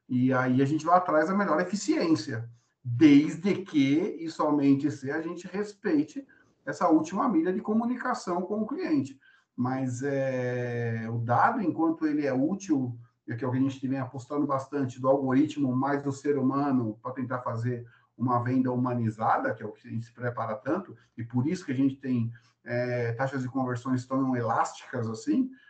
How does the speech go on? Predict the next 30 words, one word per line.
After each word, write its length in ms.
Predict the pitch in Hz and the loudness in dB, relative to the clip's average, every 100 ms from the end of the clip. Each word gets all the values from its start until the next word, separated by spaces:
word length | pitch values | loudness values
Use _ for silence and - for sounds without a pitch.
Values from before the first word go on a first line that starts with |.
| _ - | _ -6
é, 960 | 123 123 123 123 123 123 120 117 120 127 | -2 -2 -2 -2 -2 -2 0 0 2 2
e 60 | |
precisa 200 | 123 123 | 0 -2
ser 160 | 127 143 | -4 -4
feito 220 | 131 127 | -4 -6
com 140 | 196 196 | -6 -2
parcimônia, 640 | 180 - 311 208 190 127 | -2 0 2 2 2 0
né? 100 | 120 | -2
Porque 260 | - 120 123 | -6 -8 -6
o 60 | |
cara 240 | 120 117 117 | -4 -4 -2
tá 100 | 135 | 0
lá 360 | 113 - - | 2 2 2
sabendo 580 | - - 127 120 123 135 | 0 -8 -8 -2 0 2
exatamente 840 | 127 123 135 139 123 123 127 - - _ _ _ | 0 -2 -2 -2 2 2 2 -2 -14 _ _ _
o 80 | 143 | -4
que 140 | 120 | 2
o 80 | 135 | 2
cara, 260 | - 120 139 | 2 0 0
por 220 | - 135 | 0 0
exemplo, 460 | 147 123 117 - 185 | 2 2 -2 -2 -6
está 240 | - 135 | -2 4
indeciso, 720 | 147 127 117 - 127 160 143 | 4 2 -2 0 2 2 0
ou 80 | 123 | 0
está 180 | 117 127 | 0 0
decidido, 800 | 127 120 113 107 120 160 160 123 | 0 0 -4 -2 0 0 0 0
ou 100 | 127 | 0
abandonou 480 | 127 127 123 127 127 | 0 0 0 0 0
um 40 | |
carrinho, 720 | 127 117 110 - - 311 123 | -4 -6 -4 0 2 2 0